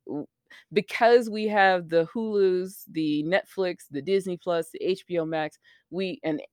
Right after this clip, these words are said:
Amazon Prime, we have so many movies that at, and then, of course, you put a pandemic on top of it, our, maybe our level, our quality has gone down or, or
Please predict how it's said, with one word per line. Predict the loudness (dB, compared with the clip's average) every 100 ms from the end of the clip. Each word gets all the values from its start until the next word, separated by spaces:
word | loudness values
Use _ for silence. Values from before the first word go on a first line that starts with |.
| -4
Amazon | -2 0 2 0
Prime, | 0 0 0
we | 0 0
have | 0
so | 2 2 4
many | 2 -2 0 -2
movies | 0 0 0 0 -2 -4 -8 _ _ _ _ _
that | 4 6 8 6 2 _ _ _ _ _ _ 2
at, | 6 6 _ -6
and | 0
then, | 4 4
of | 4
course, | 4 4 2
you | -10
put | -2 -2
a |
pandemic | -2 -4 -2 0 0 -4 _ _ _ _
on | -6 -2
top | 2 2 4
of | 4
it, | 4 4
our, | 6 6 4
maybe | 0 2 4
our | 4
level, | 4 2 2 0 -4 -4
our | -4 -4
quality | 0 4 6 4 0 0
has | -2
gone | 0 -2 -2 -2
down | -2 -2 -4 -6
or, | -2 -2 -2 -4 _ _
or | -12